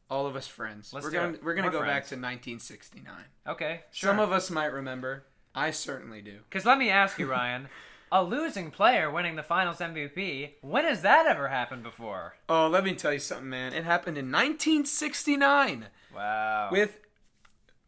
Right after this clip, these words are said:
Speaker 1: those of you who don't know, the logo of the N B A is Jerry West. It's an outline of Jerry West, which he doesn't much like, but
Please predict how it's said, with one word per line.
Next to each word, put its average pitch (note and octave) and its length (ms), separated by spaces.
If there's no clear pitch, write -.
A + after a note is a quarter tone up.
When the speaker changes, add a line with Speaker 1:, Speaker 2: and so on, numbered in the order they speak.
Speaker 1:
those D#3 200
of E3 120
you F3 60
who C#3+ 40
don't F3+ 160
know, F#3+ 160
the E3 140
logo E3 560
of B2+ 140
the C#3 140
N D#3+ 120
B C#3+ 180
A B2 380
is E3 260
Jerry D#3+ 380
West. C3+ 340
It's C#3+ 140
an C3+ 100
outline D3 400
of C3+ 100
Jerry C3 280
West, A2 320
which D#3+ 160
he G3+ 80
doesn't F#3 320
much C#3 240
like, A#2+ 340
but - 300